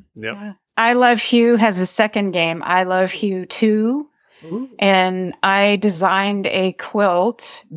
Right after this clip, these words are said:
Speaker 2: based on one of those geometrics. So recently I started,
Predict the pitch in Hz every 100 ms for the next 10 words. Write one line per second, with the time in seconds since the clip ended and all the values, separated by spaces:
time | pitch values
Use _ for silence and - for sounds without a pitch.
0 | 135 208 202 208 - - - 185 170 170
1 | 160 175 - 180 190 185 185 165 190 180
2 | 170 165 151 - - - - _ _ -
3 | 202 190 190 190 226 214 - - - -
4 | _ _ _ _ _ - - - - -
5 | 208 180 165 165 - _ _ _ _ -
6 | 226 269 233 160 165 151 143 - - 220
7 | 202 202 196 175